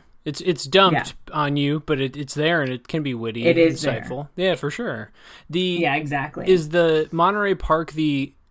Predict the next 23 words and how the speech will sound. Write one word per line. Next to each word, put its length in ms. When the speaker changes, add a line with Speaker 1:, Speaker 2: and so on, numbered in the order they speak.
Speaker 1:
introduction 540
of 140
the 80
cousin 480
who 140
ends 160
up 100
kind 180
of 140
outperforming, 840
quote 240
unquote, 260
all 200
of 80
them 260
to 160
the 100
great 260
surprise 500
of, 220
you 80
know, 100
her, 160